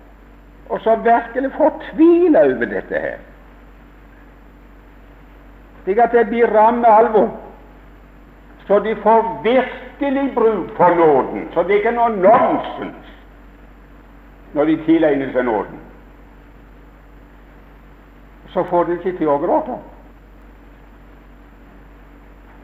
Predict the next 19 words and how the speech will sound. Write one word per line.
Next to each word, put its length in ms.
Så 120
får 140
de 100
ikke 180
til 200
å 160
bli 200
så 260
knust 360
og 180
så 120
avkledd. 520
Og 140
så 180
får 200
de 100
ikke 240
den 300
nøden 540